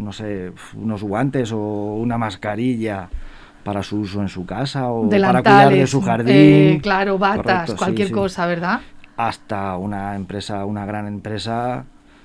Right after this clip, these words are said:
Speaker 1: que, no sé, tenemos
Speaker 2: Que
Speaker 1: clientes
Speaker 2: necesite
Speaker 1: con,
Speaker 2: un, uniformar, yo que sé, a cien o a doscientos
Speaker 1: Claro,
Speaker 2: trabajadores.
Speaker 1: tenemos clientes como el Ministerio de Sanidad,
Speaker 2: Ujú.
Speaker 1: aena, comunidades autónomas muchas, pues Madrid, Galicia,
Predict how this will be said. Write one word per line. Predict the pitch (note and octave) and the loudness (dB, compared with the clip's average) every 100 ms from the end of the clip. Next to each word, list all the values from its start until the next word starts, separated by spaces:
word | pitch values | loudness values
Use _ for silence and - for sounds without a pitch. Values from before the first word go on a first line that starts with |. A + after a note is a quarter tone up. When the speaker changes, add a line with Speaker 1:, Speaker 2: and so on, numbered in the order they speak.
| - - _ - | -20 -20 _ -12
Speaker 1:
que, | G2 G2+ F#2 F2 - D#2 | -8 -6 -8 -12 -16 -14
no | F#2 | -12
sé, | F#2+ F#2+ | -10 -10
tenemos | F#2+ G2+ - | -8 -10 -4
Speaker 2:
Que | |
Speaker 1:
clientes | A2 G#3 F#3+ | 0 2 2
Speaker 2:
necesite | G3 F#3 F#3 | 2 0 0
Speaker 1:
con, | A3 | 2
Speaker 2:
un, | A3 A3 | 2 2
uniformar, | A#3 A3+ A3 G#3 G#3 | 2 2 2 0 2
yo | G#3 G3 | 2 0
que | |
sé, | F#3 G#3 | -2 -2
a | F3+ | -4
cien | - A3 A3 | -2 -2 0
o | |
a | G3 | 0
doscientos | F#3 G3 F#3 - | 0 -2 -4 -4
Speaker 1:
Claro, | F#3 F3 | -4 -4
Speaker 2:
trabajadores. | - E3+ F#3+ G#3 | -4 -4 -4 -6
Speaker 1:
tenemos | G#2+ A2 | -6 -8
clientes | - A2 G#2 A2 | -6 -6 -6 -8
como | - A2 G#2+ G#2+ | -6 -6 -6 -6
el | G2+ | -8
Ministerio | G2 - G#2+ | -8 -8 -8
de | - | -6
Sanidad, | G2+ F#2+ A2+ C3 C3+ C#3 G3 A#3 | -6 -6 -2 0 2 2 2 0
Speaker 2:
Ujú. | - | -4
Speaker 1:
aena, | G3 A2+ A#2+ A#2+ A#2+ A#2+ A2+ _ - - - - _ - - - | -8 -4 -4 -4 -6 -6 -10 _ -20 -20 -20 -20 _ -20 -20 -10
comunidades | G#2+ G#2+ G#2 G#2 | -6 -6 -6 -6
autónomas | G2 G2+ G2 F#2 | -6 -6 -6 -6
muchas, | F#2+ A#2+ A#2+ A2+ | -6 -6 -8 -8
pues | G#2 F#2 | -8 -8
Madrid, | F2 F2 G2+ G#2 | -8 -8 -6 -6
Galicia, | G2+ F#2 G#2 - G#2 G#2 G#2 G#2+ G#2 | -6 -6 -8 -8 -8 -6 -6 -6 -8